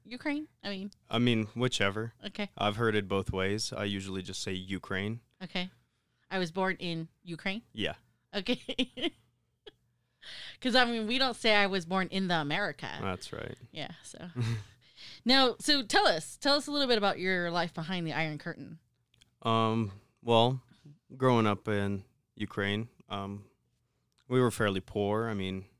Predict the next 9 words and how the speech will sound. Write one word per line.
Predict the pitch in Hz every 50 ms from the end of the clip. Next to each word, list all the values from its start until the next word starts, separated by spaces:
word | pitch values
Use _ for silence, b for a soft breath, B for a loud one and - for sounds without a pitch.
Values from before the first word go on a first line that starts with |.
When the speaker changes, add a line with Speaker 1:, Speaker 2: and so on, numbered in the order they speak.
| _ _
Speaker 2:
my | - 107 101 98
house | 101 95 95 90 - -
there | 95 95 101 110 110
was | 104 101 98 98 98 98 - - _ _ _ _ _ _ _ _ _ _ _
a | - 95 95 92 90 92 92 92 95
small | - - - - 117 107 98
house, | 101 98 98 104 110 117 117 - - - - - - _ _ _ _ _ _ _ _ _ _ _ _ _ _ _ _ _ _ _
like | - 107 - -
a, | 92